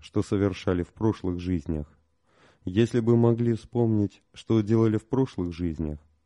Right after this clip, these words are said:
то могли бы не падать в те же ямы в этой жизни. Если бы мы могли помнить, что мы делали в наших предыдущих жизнях,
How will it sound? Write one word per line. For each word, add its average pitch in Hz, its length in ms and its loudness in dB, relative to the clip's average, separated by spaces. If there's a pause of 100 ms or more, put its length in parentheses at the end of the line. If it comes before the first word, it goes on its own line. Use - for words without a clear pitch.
(100)
то 90 100 -6
могли 87 360 -2
бы 90 180 -2
не 87 440 -2 (120)
падать 101 360 -6
в - 80 -20
те 123 160 -2
же 98 140 -4
ямы 98 500 -4 (800)
в 90 140 -2
этой 117 240 0
жизни. 76 520 -8 (1000)
Если 120 400 0
бы 120 180 4
мы 117 340 4
могли 113 440 2
помнить, 98 640 0
что - 220 -2
мы 107 140 6
делали 117 360 2
в 110 80 4
наших 117 360 0
предыдущих 113 640 0
жизнях, 110 520 0